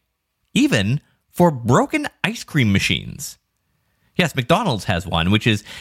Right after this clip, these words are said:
intended for its service people, but the data's public, so anybody can see it. And with a little programming skill,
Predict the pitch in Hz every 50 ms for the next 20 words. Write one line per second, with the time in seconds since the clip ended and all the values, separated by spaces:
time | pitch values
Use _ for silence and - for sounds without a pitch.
0 | - 139 135 - - - 294 349 302 180 113 92 - - 104 101 98 - - -
1 | - - 220 262 156 131 - - - 92 82 - 80 80 80 - - - 170 175
2 | - _ _ _ - 147 160 151 190 262 311 339 - - - 294 - - - -
3 | - - _ _ _ _ _ _ - - 165 156 147 - - - - 240 269 -
4 | 101 92 82 - 85 82 - - 156 104 92 - - - _ _ _ _ _ _
5 | _ _ _ _ _ _ _ _ _ 131 123 120 110 123 127 123 107 - - 156
6 | 147 143 147 147 143 139 131 - - - 160 185 226 285 294 -